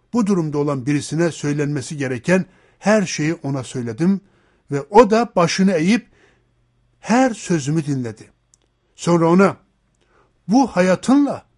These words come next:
insanlara bir mesaj verdiğini biliyor musun?" diye sordum. O zaman bana şöyle dedi, "Bana bir vaazcı olduğumu mu söylüyorsun?" Kızmıştı. Elinden geldiği kadar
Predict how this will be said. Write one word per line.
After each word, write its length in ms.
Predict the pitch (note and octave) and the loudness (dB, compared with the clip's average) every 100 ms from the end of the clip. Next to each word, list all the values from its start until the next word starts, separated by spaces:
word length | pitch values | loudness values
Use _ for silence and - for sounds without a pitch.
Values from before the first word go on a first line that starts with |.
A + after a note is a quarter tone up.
| _ _ - | _ _ 2
insanlara 800 | F#3+ F3 F3+ F3 E3+ F3 A#3+ - | 4 4 2 2 2 2 0 2
bir 160 | F#3 | 0
mesaj 640 | C#3 C#3 C#3+ - A3+ E3 C#3 | 0 -4 -4 0 0 0 2
verdiğini 500 | E3+ D3 E3 D#3+ C#3 | 2 2 0 -2 0
biliyor 240 | G3+ D4+ | 0 2
musun?" 340 | B3 - F3 | 0 -2 -4
diye 140 | C#3 E3 | -2 -2
sordum. 380 | - D3+ C3+ - _ _ _ _ _ _ _ _ _ _ _ _ | -2 -2 -4 -16 _ _ _ _ _ _ _ _ _ _ _ _
O 100 | C#3+ | -4
zaman 320 | C3 E3 D#3+ D3 | 0 0 0 0
bana 180 | D3 | -2
şöyle 320 | C3 C3+ D#3+ D3 | -2 -2 -2 -2
dedi, 240 | A2+ - _ _ _ _ _ - | -6 -12 _ _ _ _ _ -4
"Bana 240 | D#3+ D#3+ | -2 0
bir 100 | D#3 | -2
vaazcı 460 | C3 D3+ D#3 C3+ E3 | 0 2 2 2 0
olduğumu 320 | D3 E3 F#3+ | 0 2 4
mu 200 | A#3+ A#3 | 4 2
söylüyorsun?" 600 | F#3+ D#3+ D3+ B2 - G2+ _ _ _ _ - | 0 0 0 -4 -10 -20 _ _ _ _ -2
Kızmıştı. 600 | A3+ A3+ C4+ - E3+ - _ _ _ _ _ _ _ _ _ | 0 2 0 -2 -10 -16 _ _ _ _ _ _ _ _ _
Elinden 480 | F3 G#3 A3+ B3+ A#3 | 2 4 6 4 6
geldiği 400 | G#3 A3 B3 C#4 | 4 4 2 2
kadar 400 | G3 F#3+ C4+ | 2 2 2